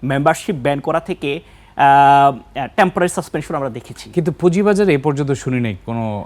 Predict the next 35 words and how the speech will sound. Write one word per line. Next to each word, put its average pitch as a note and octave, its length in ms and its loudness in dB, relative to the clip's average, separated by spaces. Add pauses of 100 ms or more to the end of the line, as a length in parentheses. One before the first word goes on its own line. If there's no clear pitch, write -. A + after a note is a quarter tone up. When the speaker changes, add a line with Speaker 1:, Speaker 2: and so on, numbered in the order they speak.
(140)
Speaker 2:
অডিট C3+ 280 2
Speaker 1:
হ্যাঁ, C3 140 2
Speaker 2:
ফার্মকে। A2 240 -2
Speaker 1:
আমরা E3 220 -2
পুঁজিবাজারে B3+ 1000 2
আরেকটা D3+ 380 0
বড়, C#3 260 0
আহ, C3+ 420 2
আমাদের C3 280 -4
রেগুলেটরস C3+ 520 -6
হচ্ছে F#3 160 -14
আমাদের D#3 260 -8
Security D3+ 300 -8
Exchange - 280 -12
Commission C3 260 -12
of B2 60 -8
বাংলাদেশ। A#2+ 460 -6 (560)
At F3+ 60 2
the F#3 120 0
same F3+ 200 -2
time, G3+ 240 0
আহ, C#3 340 6 (180)
ব্যাংকিং C#3+ 400 -6
পার্টে E3 240 0
আমরা D3+ 140 -6
যদি D3+ 140 -6
বাংলাদেশ C3 280 -2
ব্যাংকের A#2 240 -6
কথা A2 220 -10
বলি, A2+ 180 -10
Speaker 2:
রাইট। G2+ 200 -8
Speaker 1:
তো F#3 140 -10
পুঁজিবাজার A#3+ 520 0
থেকে F#3 320 -4 (800)
আমাদের A3 400 4